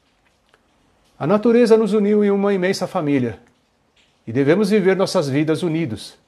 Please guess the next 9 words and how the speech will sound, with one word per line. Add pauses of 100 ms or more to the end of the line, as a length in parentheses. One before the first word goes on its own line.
(640)
ajudando (260)
uns
aos
outros. (800)
Essa
frase
é
do
filósofo